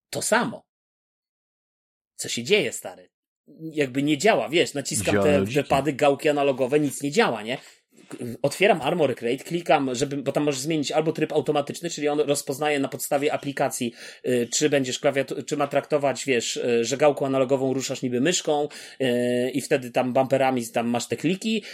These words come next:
Speaker 1: czy, czy na przykład, wiesz, y, ym, czy gamepad, tryb gamepada, że wtedy po prostu jesteś, albo jest tryb właśnie automatyczny, gamepad albo klawiatura i mysz, nie? I wtedy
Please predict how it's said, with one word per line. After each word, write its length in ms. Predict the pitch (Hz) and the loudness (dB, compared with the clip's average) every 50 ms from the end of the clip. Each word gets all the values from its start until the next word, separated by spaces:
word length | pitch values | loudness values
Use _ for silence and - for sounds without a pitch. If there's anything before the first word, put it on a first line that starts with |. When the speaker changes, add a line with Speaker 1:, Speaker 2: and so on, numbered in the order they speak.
| - - _ | -18 -14 _
Speaker 1:
czy, 500 | - - 156 156 151 151 151 151 151 143 - | -4 2 4 4 4 6 4 2 2 0 0
czy 100 | - 147 | -2 -2
na 100 | 151 131 | -4 -4
przykład, 420 | - - 151 - 147 135 131 123 | -4 -6 -6 -2 0 0 0 2
wiesz, 320 | 123 123 117 110 - - | 2 2 0 0 0 -4
y, 960 | - 143 135 117 117 117 117 117 117 117 117 120 117 110 90 120 117 117 117 113 | -4 0 2 2 4 4 4 4 4 4 4 4 2 0 0 2 2 2 2 2
ym, 800 | 117 117 117 117 117 117 117 117 117 113 113 117 117 113 113 113 | 0 0 -2 -2 -2 -2 -2 -2 -2 -2 -2 -4 -4 -4 -4 -4
czy 160 | - - 156 131 | 0 0 0 0
gamepad, 680 | 117 - 127 117 156 165 180 175 - 160 151 - - | 0 -6 -6 2 2 2 2 2 0 -2 -2 -2 -4
tryb 200 | - 139 135 117 | -8 -8 -8 -4
gamepada, 340 | - 131 123 123 139 139 147 | -2 -4 -2 0 0 0 0
że 100 | 131 123 | -2 -2
wtedy 180 | - - 135 131 | -4 -6 -6 -4
po 40 | |
prostu 180 | 131 135 - - | -4 -4 -6 -6
jesteś, 180 | 131 - 139 131 151 - - | -6 -6 -4 -4 -4 0 2
albo 160 | 214 202 214 | 2 4 4
jest 120 | 196 185 | 2 2
tryb 220 | - 180 175 - - | 0 -4 -6 -6 -8
właśnie 280 | 151 135 143 - - | -6 -6 -4 -2 -2
automatyczny, 480 | 135 135 - 143 147 - 226 - - 160 | -2 -2 -2 -2 0 0 0 0 0 0
gamepad 300 | 143 165 170 170 151 - | 0 0 0 0 0 0
albo 160 | 143 143 139 | 0 0 0
klawiatura 400 | - 151 143 139 139 - 156 139 | 0 0 0 0 0 0 0 0
i 60 | 131 | 0
mysz, 200 | 131 120 - - | 0 -2 -4 -4
nie? 120 | - 120 120 | -6 -6 -6
I 40 | 123 | -6
wtedy 200 | - 127 120 | -6 -4 -2